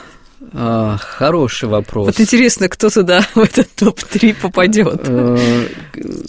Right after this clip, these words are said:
Speaker 1: да, интересный вопрос. Я бы даже сказал, вопрос на засыпку.
Speaker 2: На засыпочку, да.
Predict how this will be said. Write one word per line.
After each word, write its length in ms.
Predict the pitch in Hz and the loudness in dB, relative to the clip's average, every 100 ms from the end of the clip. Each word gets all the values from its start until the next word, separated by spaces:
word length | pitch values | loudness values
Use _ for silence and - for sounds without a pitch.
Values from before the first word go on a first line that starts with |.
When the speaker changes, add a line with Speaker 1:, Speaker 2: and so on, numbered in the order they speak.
| 50 - - | -16 -16 -16
Speaker 1:
да, 880 | - 123 - 67 131 123 135 101 92 92 - - | -6 -6 -4 -8 -4 2 4 2 0 -8 -20 -6
интересный 920 | 113 117 113 160 156 117 - 113 104 | 0 0 0 -2 0 0 -2 -4 -4
вопрос. 640 | 107 110 135 175 185 - - - - - - - - - - | -2 -4 -2 -2 -2 -6 -14 -20 -20 -20 -20 -20 -20 -20 -6
Я 180 | 127 131 | 0 2
бы 80 | 143 | 2
даже 220 | 143 139 | 0 -2
сказал, 300 | - 139 127 | -2 -2 0
вопрос 420 | 120 - 143 - | 0 -2 -6 -4
на 80 | 127 | -4
засыпку. 640 | 123 120 - 160 - 107 | -2 -2 -2 -4 -4 -2
Speaker 2:
На 120 | 110 165 | 0 2
засыпочку, 680 | 160 - - 156 - - | -2 -4 -6 -6 -6 -8
да. 160 | 165 | -4